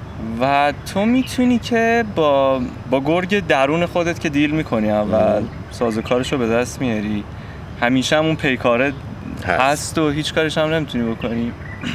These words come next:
Speaker 1: <clears throat> از یه جایی به بعد می‌تونی گرگ بقیه رو هم بشناسی و همهٔ این گرگه رو دارن و
Speaker 2: مهم.
Speaker 1: گرگ بقیه هم همه با تو یه کاری دارن. هر کی برای اینکه با تو یه ریلیشنی داشته باشه، خیلی وقتا از اون گرگه استفاده می‌کنه.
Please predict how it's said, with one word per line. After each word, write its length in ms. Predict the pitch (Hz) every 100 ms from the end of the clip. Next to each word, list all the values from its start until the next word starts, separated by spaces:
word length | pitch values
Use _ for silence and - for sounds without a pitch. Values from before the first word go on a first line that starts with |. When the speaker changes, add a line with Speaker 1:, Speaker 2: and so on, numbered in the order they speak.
| 214 -
Speaker 1:
<clears throat> 640 | - - - - - -
از 220 | 127 135 139
یه 140 | 170
جایی 200 | 185 208
به 220 | 175 165
بعد 500 | 151 151 165 180 196 190 - - - - - - - -
می‌تونی 520 | 120 139 165 - 202 175
گرگ 280 | 190 190
بقیه 380 | 180 156 135 135
رو 60 | 151
هم 100 | 165
بشناسی 540 | 156 - 101 95 - - -
و 100 | 120
همهٔ 260 | 127 131 139
این 120 | 170
گرگه 380 | 170 151 127 143
رو 80 | 165
دارن 440 | 151 151 110 98 - - - 113
و 60 |
Speaker 2:
مهم. 160 | 113 95
Speaker 1:
گرگ 380 | 139 151 165 156
بقیه 500 | 143 127 120 123 143
هم 120 | 151
همه 240 | 143 135
با 100 | 151
تو 140 | 135 156
یه 100 | 151
کاری 300 | - 147 143
دارن. 300 | 147 117 95 - -
هر 240 | 120 131
کی 240 | - -
برای 360 | 131 113 110 120
اینکه 400 | 135 - 120 101 107
با 120 | 104
تو 180 | - 113
یه 420 | 117 123 117 107 - - - - -
ریلیشنی 600 | 113 110 107 - 113 113
داشته 360 | 110 - 117
باشه، 380 | 107 104 139 135
خیلی 280 | 113 123 135
وقتا 360 | 135 110 101 135
از 180 | 113
اون 100 | 127 135
گرگه 260 | 117 110
استفاده 400 | 131 - 101 98
می‌کنه. 420 | 95 95 - 101